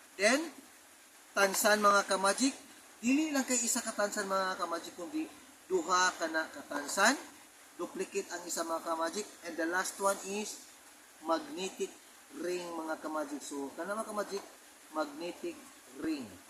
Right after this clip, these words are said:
Yun. So, magnetic ring na, mga ka-magic. Okay? So,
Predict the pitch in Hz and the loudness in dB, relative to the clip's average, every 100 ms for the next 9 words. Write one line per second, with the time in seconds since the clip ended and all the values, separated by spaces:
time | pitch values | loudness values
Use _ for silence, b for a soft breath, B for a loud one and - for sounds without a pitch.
0 | - - - - 339 339 214 539 - - | -20 -20 -20 -16 -6 -6 -4 -10 -14 -20
1 | - - - 151 160 175 143 131 156 165 | -20 -20 -8 -2 -2 -2 -6 -6 -6 -6
2 | 170 160 156 156 156 147 143 143 139 127 | -8 -6 -8 -8 -8 -8 -8 -8 -8 -8
3 | 120 - - 214 277 - - - - - | -10 -16 -4 0 0 -2 -18 -20 -20 -10
4 | 170 175 | -2 0